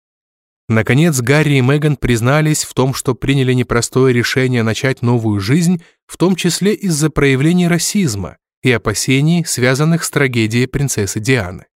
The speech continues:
«Больше всего меня пугало повторение истории, и я заявлял об этом много раз, вполне официально. Я видел, как происходит то же самое, но в более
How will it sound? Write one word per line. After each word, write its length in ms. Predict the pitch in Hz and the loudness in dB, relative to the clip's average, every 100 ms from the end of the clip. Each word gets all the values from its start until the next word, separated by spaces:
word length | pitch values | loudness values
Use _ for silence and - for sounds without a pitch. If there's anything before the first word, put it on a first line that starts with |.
| _ _ _ _ _ | _ _ _ _ _
«Больше 320 | 107 156 - | 0 0 0
всего 280 | - 175 185 | -2 0 2
меня 240 | 156 151 | 2 2
пугало 360 | 139 135 147 139 | -2 0 0 0
повторение 680 | - - 127 156 143 101 92 | -4 -4 0 0 0 -2 -4
истории, 580 | - 147 127 90 - _ _ _ | -2 0 0 -2 -12 _ _ _
и 80 | 117 | 0
я 160 | 123 135 | 2 2
заявлял 420 | 120 120 123 131 | 2 0 0 0
об 140 | 113 | 0
этом 180 | 123 117 | -2 -2
много 340 | 104 117 110 113 | -2 -2 -2 0
раз, 380 | 139 104 - - | 0 -2 -8 -12
вполне 420 | - 107 98 117 | -10 -6 -2 -2
официально. 600 | 101 107 - 123 87 - _ _ _ _ _ _ | -4 -6 -2 -2 -2 -12 _ _ _ _ _ _
Я 140 | 135 | 0
видел, 300 | 165 226 139 | 2 2 0
как 200 | 104 107 | -2 -6
происходит 560 | - 117 - 156 131 - | -2 -2 0 -2 -2 -2
то 100 | 127 | -2
же 120 | 117 | -2
самое, 500 | - 170 147 113 101 | -2 0 0 0 -2
но 260 | 104 123 113 | -2 -2 -2
в 140 | 98 | -4
более 560 | 98 135 147 131 120 | -4 0 2 2 0